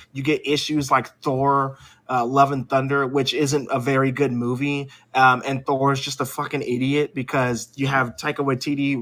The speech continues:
writing Thor because he doesn't know shit about the actual character, and the only research he did was reading one singular issue of Thor.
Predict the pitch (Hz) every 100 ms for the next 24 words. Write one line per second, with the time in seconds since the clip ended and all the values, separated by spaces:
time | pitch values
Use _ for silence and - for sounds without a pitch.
0 | 117 131 135 135 131 143 135 135 131 139
1 | 139 143 135 123 - 139 131 135 131 135
2 | 127 - 127 - 135 131 131 131 123 -
3 | - - 143 147 147 151 135 135 139 151
4 | 139 151 135 139 139 127 131 139 131 131
5 | 131 139 147 160 170 170 _ _ - -
6 | - 170 160 156 156 147 143 143 - 143
7 | - 131 117 110 107 - 131 - 139 117
8 | 113 120